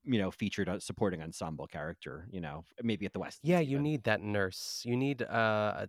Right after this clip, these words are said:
Speaker 2: like, very much, uh, similar to Away From Her, you need a smoking a cigarette scene outside of the nursing home with it, with a nurse that's been there to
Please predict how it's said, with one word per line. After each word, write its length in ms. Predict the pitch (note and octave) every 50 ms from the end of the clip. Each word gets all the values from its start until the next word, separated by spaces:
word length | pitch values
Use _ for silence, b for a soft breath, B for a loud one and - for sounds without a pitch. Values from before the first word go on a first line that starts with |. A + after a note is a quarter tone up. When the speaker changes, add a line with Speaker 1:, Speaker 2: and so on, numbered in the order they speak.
| -
Speaker 2:
like, 280 | - - G#2 G#2 G2 -
very 300 | - G2+ A2 A#2+ B2+ C3
much, 400 | B2 A#2 A#2 A#2 - - - - - -
uh, 240 | - - - - D#3+
similar 400 | - - G3 F#3 F3+ F#3 F#3 F#3+
to 180 | F3 - F#3+ F#3+
Away 260 | F#3 D#3 D#3 E3+ G3
From 200 | - - C#3+ A#2
Her, 200 | G#2 G#2 G2 G2
you 160 | G2 A2 A#2+
need 180 | B2+ C3+ C#3+ C#3+
a 80 | B2+
smoking 480 | G#2+ - - - B2 B2+ - - C3+ B2+
a 60 | A#2+
cigarette 580 | - - - A#2 A2 A2+ A2+ G#2+ G#2 G#2 G#2 - _
scene 560 | - - - - A2+ G#2+ G#2 G2+ G2 G2 G2 - -
outside 520 | G2+ G#2 A#2 - - - A#2+ A2+ A2 G#2+
of 100 | A2 G#2+
the 60 | G#2+
nursing 380 | G#2 G2 F#2+ F#2+ F#2+ - G2 F#2
home 240 | F#2 G2 F#2 F#2 F#2+
with 180 | F#2+ F#2+ -
it, 120 | - G2 - -
with 200 | G2 G#2 G2 -
a 60 | G2
nurse 360 | F#2+ G2 F#2+ F#2 F#2 G2+ -
that's 200 | - G#2 G2+ -
been 260 | - - G2+ F#2+ G2 G2+
there 320 | - - D#2+ - - G#2+ _
to 180 | - A#2+ G#2+